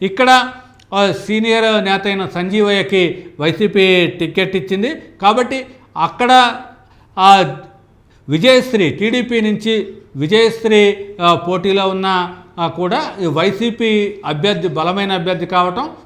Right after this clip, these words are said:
స్థానికంగా వైసీపీకి కూడా కేడర్ ఎక్కువగా ఉండటంతో ఈ సూళ్ళూరుపేట నియోజకవర్గంలో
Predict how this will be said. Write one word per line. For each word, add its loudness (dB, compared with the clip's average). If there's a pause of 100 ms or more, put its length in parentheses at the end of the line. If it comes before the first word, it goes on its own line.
(140)
స్థానికంగా 0
వైసీపీకి -2
కూడా 2 (300)
కేడర్ 2
ఎక్కువగా 2
ఉండటంతో -4 (280)
ఈ 0
సూళ్ళూరుపేట -2
నియోజకవర్గంలో -4